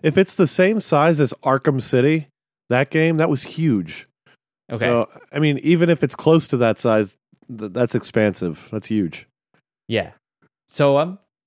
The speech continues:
Speaker 2: I feel like that's good. I don't really care about sixty. I'm toggle-, I've done this on the
Speaker 1: All right.
Speaker 2: Spider-Man games, done the
Speaker 1: Yeah.
Speaker 2: performance mode and not this performance mode.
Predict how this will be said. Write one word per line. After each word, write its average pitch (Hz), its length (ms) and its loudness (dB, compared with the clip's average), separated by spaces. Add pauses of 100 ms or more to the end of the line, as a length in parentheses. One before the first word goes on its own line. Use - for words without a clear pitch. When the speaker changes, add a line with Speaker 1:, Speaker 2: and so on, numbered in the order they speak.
(300)
Speaker 2:
I 180 200 -6 (220)
feel 269 120 -8
like 294 160 -8
that's 285 160 -12
good. 175 240 -8
I 180 100 -8
don't 226 220 -14
really 190 180 -10
care 143 320 -6
about 143 280 -2
sixty. 151 380 -6
I'm 165 280 -4 (100)
toggle-, 160 400 0
I've 151 160 4
done 151 220 2
this 175 160 -2
on 143 160 -4
the 131 40 -2
Speaker 1:
All 120 40 -4
right. 87 60 -4
Speaker 2:
Spider-Man 151 460 -2
games, 175 360 -4
done 123 280 -2
the 113 80 2
Speaker 1:
Yeah. 95 100 2
Speaker 2:
performance 131 420 -4
mode 135 240 0
and 110 80 -6
not 117 120 -2
this 123 120 -10
performance - 480 -8
mode. 143 240 0